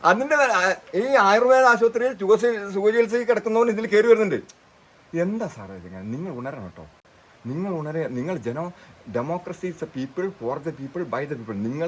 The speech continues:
നിങ്ങൾക്ക് വേണ്ടി നിങ്ങളാൽ തിരഞ്ഞെടുക്കുന്ന ഭരണത്തിന് ജനാധിപത്യം എന്ന് പറയുന്നത് നിങ്ങളാണ് ഉണരേണ്ടത്.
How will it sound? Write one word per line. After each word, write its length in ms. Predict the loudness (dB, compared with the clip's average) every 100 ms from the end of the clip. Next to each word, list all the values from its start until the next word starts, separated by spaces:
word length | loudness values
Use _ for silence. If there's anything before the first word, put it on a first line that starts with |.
| -4
നിങ്ങൾക്ക് 300 | -6 -6 -6 -8
വേണ്ടി 180 | -6 -6
നിങ്ങളാൽ 320 | -6 -4 -4 -4
തിരഞ്ഞെടുക്കുന്ന 540 | -6 -6 -8 -8 -4 -2 -2
ഭരണത്തിന് 320 | -4 -6 -4 0
ജനാധിപത്യം 500 | 0 0 -6 -8 -14 -18 -12
എന്ന് 120 | -4
പറയുന്നത് 280 | -4 -2 -4 -6 -18 -8 -2
നിങ്ങളാണ് 360 | 0 -2 -2 -4
ഉണരേണ്ടത്. 380 | -6 -6 -8